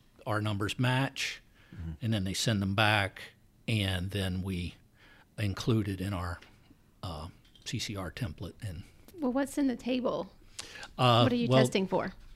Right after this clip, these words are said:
Speaker 1: the table has a lot of information in it, what we're testing for. Some of it goes back to twenty nineteen,
Speaker 2: Hmm.
Speaker 1: uh, because it's a running quarter, running quarters, and, uh, but we're, we're testing for turbidity,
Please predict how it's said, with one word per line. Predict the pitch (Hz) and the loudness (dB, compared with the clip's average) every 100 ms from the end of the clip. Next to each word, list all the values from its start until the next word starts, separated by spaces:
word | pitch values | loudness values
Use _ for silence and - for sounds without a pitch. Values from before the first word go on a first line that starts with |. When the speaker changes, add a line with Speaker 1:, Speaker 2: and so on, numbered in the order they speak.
| - | -18
Speaker 1:
the | 160 170 117 | -12 -2 -2
table | - 165 208 180 139 117 - - - - - - - - - - - | 6 8 8 6 4 2 -6 -20 -20 -20 -20 -20 -20 -20 -20 -20 0
has | 135 120 104 139 - | 6 6 6 0 -2
a | 123 110 | 0 2
lot | 107 104 127 131 120 | 2 2 4 4 4
of | 107 | 2
information | 101 101 101 95 87 - - 90 | 0 -2 -4 -4 -6 -8 -10 -10
in | 85 - - 139 | -12 -14 -10 -6
it, | |
what | 110 | -4
we're | 101 95 | -4 -6
testing | - - - 98 | -6 -6 -6 -8
for. | - 101 107 | -4 -2 2
Some | - 175 | 6 8
of | 156 143 | 8 8
it | 135 | 6
goes | 127 | 2
back | 117 120 113 | 2 2 2
to | - | -2
twenty | - - 117 110 | -6 -2 0 0
nineteen, | 104 98 - 156 135 123 120 110 - | 0 -2 -2 2 4 4 4 2 -4
Speaker 2:
Hmm. | - 104 - - | -4 -4 -6 -12
Speaker 1:
uh, | 117 107 104 | -6 -4 -4
because | 104 104 101 | -4 -4 -4
it's | - | -6
a | |
running | 98 120 110 101 101 - | -2 0 2 0 -4 -10
quarter, | - 143 127 120 113 117 | 4 8 8 8 6 2
running | 117 113 104 | 2 2 2
quarters, | 123 127 120 113 107 - | 0 0 0 -2 -4 -4
and, | 87 87 - - - - - - - | -6 -6 -12 -12 -10 -10 -14 -14 0
uh, | 117 110 | 2 4
but | 107 107 | 2 0
we're, | 117 117 | 0 -4
we're | 127 117 | -2 -4
testing | - 139 113 123 113 | 4 4 6 2 0
for | 107 | 0
turbidity, | - 117 110 92 90 107 | 2 2 2 0 -2 -4